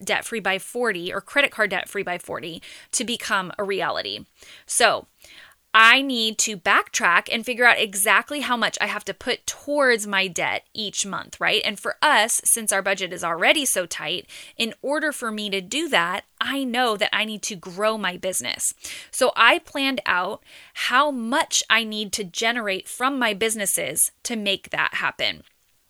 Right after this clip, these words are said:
I then planned out what my strategy was going to be to grow those businesses to generate that extra income.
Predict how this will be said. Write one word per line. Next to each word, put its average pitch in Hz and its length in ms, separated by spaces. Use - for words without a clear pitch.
I 233 220
then 226 640
planned 233 400
out 196 260
what 208 220
my 202 140
strategy 254 640
was 196 240
going 202 240
to 185 100
be 202 180
to - 180
grow 220 420
those 214 260
businesses 190 760
to 226 140
generate 214 640
that 185 180
extra - 380
income. - 560